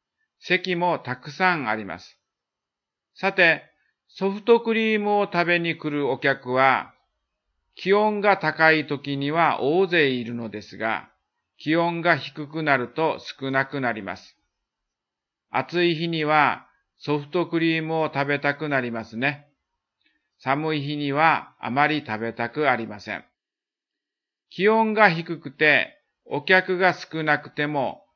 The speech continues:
お店の掃除はしないといけません。テーブルも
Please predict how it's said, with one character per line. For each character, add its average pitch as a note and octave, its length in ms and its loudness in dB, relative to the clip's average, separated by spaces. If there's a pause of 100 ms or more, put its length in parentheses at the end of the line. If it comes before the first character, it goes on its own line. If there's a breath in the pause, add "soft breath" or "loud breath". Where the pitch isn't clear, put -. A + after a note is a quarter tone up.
(200)
お C#3 140 -2
店 E3+ 380 -2
の E3 160 -2
掃 D#3 340 0
除 C#3+ 180 -4
は E3+ 140 4
し C3+ 160 -8
な D3 200 2
い E3 140 -4
と B2 120 -4
い A2 120 -4
け B2 160 -4
ま A#2 140 -6
せ A2 120 -8
ん。 - 140 -12 (1120)
テ E3+ 300 6
ー D#3+ 60 -4
ブ E3 100 0
ル D#3+ 100 -2
も D#3+ 420 -2